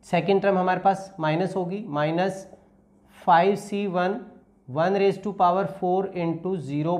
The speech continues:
point zero one raise to power one। The third term is five C two, one raise to power three and zero point zero one raise to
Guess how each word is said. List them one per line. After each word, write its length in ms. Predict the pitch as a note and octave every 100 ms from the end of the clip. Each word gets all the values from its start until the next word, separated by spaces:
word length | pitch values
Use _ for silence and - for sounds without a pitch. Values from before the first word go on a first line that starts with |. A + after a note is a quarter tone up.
| F3
point 340 | D3 D3+ E3 C3+ -
zero 260 | D3 D#3+ F3
one 160 | D3 C#3
raise 180 | C3 B2+ -
to 80 | B2+
power 240 | B2+ B2 C#3 D3
one। 160 | G3 - - - - _ _ _ _ _ D#3+
The 60 | -
third 260 | F3+ G#3 A3+
term 220 | A3+ A3+ A#3+
is 140 | B3 - -
five 320 | F#3 F#3 A#3 -
C 240 | - A3+ A#3 -
two, 140 | D3 B2 E3 - - _ -
one 260 | D#3 G3 G#3+
raise 180 | A3 B3+
to 100 | A#3
power 320 | G#3+ G#3 A3 G#3+
three 180 | G3 G#3+ - E3+
and 260 | F3+ G3 -
zero 260 | D3+ D#3 F#3 F3+
point 340 | D3+ D3 F#3 E3 A#2+
zero 320 | C#3 D#3 F3+ F3 A#2+
one 260 | E3 F3+ - - - _ -
raise 300 | D3+ E3+ E3+
to 80 | -